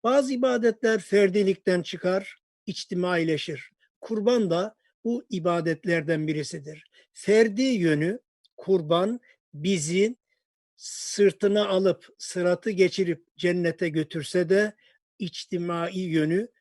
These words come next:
bundan geri değildir. Çünkü cennete girmeden ferdi gayretlerimizden, kişisel ibadetlerimizden daha çok toplum insan olma, insanlara faydası dokunan bir insan olarak yaşama, onların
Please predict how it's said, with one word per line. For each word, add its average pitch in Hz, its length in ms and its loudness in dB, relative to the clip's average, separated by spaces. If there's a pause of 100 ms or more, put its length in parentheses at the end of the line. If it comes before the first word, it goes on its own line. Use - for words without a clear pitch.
(180)
bundan 160 360 -2
geri 147 280 -4
değildir. 131 480 -10 (280)
Çünkü 202 480 -6 (280)
cennete 165 520 -2
girmeden 180 640 -2 (320)
ferdi 190 680 -2
gayretlerimizden, 165 1160 -2
kişisel 214 640 -4
ibadetlerimizden 170 1080 -4
daha 156 240 -2
çok 220 320 -2 (420)
toplum 214 380 0
insan 214 340 2
olma, 170 480 -2 (320)
insanlara 190 640 -2
faydası 180 640 -2
dokunan 196 540 0
bir 226 100 -2
insan 196 380 -4
olarak 170 460 -2
yaşama, 170 540 -2 (360)
onların 180 600 0